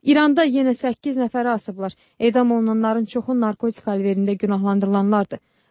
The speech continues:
Rəsmilər deyirlər ki, edamların sayını artırmaqda məqsəd təhlükəsizliyi gücləndirməkdir. İranda təkcə bu il edam olunanların sayı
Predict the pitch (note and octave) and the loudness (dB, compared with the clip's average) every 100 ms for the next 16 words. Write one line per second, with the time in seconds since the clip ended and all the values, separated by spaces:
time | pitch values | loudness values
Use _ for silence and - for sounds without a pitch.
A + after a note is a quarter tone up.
0 | - A#3 C4+ D#4 D4+ C4+ C#4 C#4 A#3 D4 | -2 0 2 0 2 2 2 2 0 -2
1 | C4+ A#3 A3+ A3 C4 B3+ A#3 G#3+ A#3+ - | 0 2 2 2 0 -2 -2 0 -2 -4
2 | G#3+ G3+ - A#3 G3+ - B3+ _ _ _ | -6 -6 -2 -2 -2 -2 -4 _ _ _
3 | - A#3 A3 A3+ G#3+ G3+ G#3 A#3+ A#3 - | -2 2 2 0 -4 -2 -4 -2 -2 0
4 | G#3+ G#3+ G#3+ G#3+ - - _ _ - A#3 | 2 2 2 0 -2 -14 _ _ -2 2
5 | A3+ B3 - A3 - A#3+ G#3 B3 G#3 G#3 | 2 0 -2 -4 0 -2 0 -2 0 -2
6 | G3+ A3+ G#3+ G3 F#3+ G3 F#3+ G3+ - G3+ | 0 0 0 -2 -4 -4 -4 -6 -4 -2